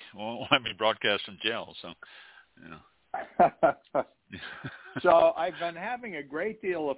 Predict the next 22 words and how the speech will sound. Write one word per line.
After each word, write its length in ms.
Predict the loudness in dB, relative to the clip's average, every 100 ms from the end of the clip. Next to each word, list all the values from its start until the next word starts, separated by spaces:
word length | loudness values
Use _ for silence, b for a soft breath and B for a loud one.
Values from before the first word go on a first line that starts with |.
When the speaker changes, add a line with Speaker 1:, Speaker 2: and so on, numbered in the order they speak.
| -2
Speaker 2:
fun 280 | -2 -2 -4
with 140 | -6
that. 300 | -4 -4 -6 -10
There's 200 | -12 -4
a 40 |
lot 340 | 2 4 6 4
of, 60 | -4 _ 0
uh, 400 | 4 8 8 6 4 -4
there's 160 | -2 2
a 60 | 4
lot 340 | 8 10 10
of 100 | 6
wine 720 | 2 6 8 8 4 2 -2 -4
in 220 | -2 0
it. 200 | 0 -4 _ _ _ _ _ b b _ _ 2
Uh, 540 | 6 8 8 8 6 0 0
I 220 | 4 4
have 220 | 4 2
read 400 | 2 6 6 6
a 120 | 2 -2
couple 760 | 4 4 8 8 8 6 -2 _ _ _ _ _ _ _ _ _ _ _ _ _ _ 2
other 400 | 4 6 4